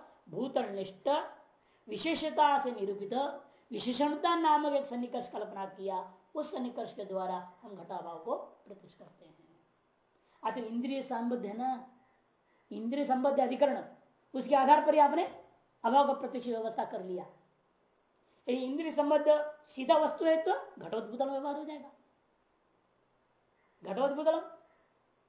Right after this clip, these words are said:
या भूतले घटा, ये व्यवहार होने में कोई आपत्ति नहीं।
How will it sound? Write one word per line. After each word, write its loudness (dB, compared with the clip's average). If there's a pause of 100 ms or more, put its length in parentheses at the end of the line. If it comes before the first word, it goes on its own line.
(120)
या -10
भूतले -2
घटा, 4 (1600)
ये -2
व्यवहार 4
होने -2
में -14
कोई -2
आपत्ति -2
नहीं। -12